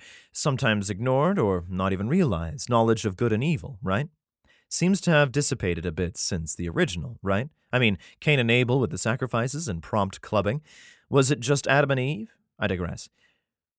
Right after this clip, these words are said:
"Where were you when I did so-and-so?" Yeah, no one was there. The early days of man, if you can believe it.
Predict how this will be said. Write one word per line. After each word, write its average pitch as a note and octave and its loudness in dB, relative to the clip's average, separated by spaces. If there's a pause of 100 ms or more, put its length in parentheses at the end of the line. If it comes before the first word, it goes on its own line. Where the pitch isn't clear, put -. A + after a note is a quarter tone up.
(200)
"Where D#3 8
were B3 6
you F#2 2 (380)
when A2 2
I A2+ 2
did G#2+ 0
so-and-so?" F2 -2 (100)
Yeah, G2+ 0 (120)
no A2 0
one A2 2
was F#2 -2
there. F2+ 0
The G#2+ 2
early C3 4
days A#2+ 4
of G2+ 0
man, A2+ 4
if F2+ -4
you G2+ 0
can F#2 -4
believe F2+ -2
it. F2 -12